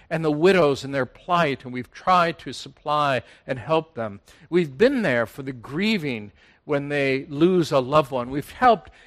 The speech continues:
immigrants, and we, at least some today, and not enough of us, some today have been at the forefront of trying to stop gun violence in our world.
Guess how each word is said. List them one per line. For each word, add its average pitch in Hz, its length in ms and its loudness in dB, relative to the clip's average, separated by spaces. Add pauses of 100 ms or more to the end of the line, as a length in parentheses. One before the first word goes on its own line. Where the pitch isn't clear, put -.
(200)
immigrants, 135 840 -2
and 170 420 -6 (320)
we, 151 480 2
at 156 100 -2
least 151 280 -2
some 214 280 2
today, 113 520 -2
and 117 200 -12 (1120)
not 160 240 2
enough 170 280 2
of 123 120 -8
us, 113 160 -10
some 175 320 -4
today 139 380 -4
have 127 280 -8
been 127 300 -8
at 135 160 -16
the 131 60 -16
forefront 135 500 -10
of 113 120 -16
trying 135 440 -6
to 131 140 -18
stop - 440 -6
gun 131 220 -8
violence 113 480 -8
in 120 60 -16
our 107 120 -16
world. 104 320 -18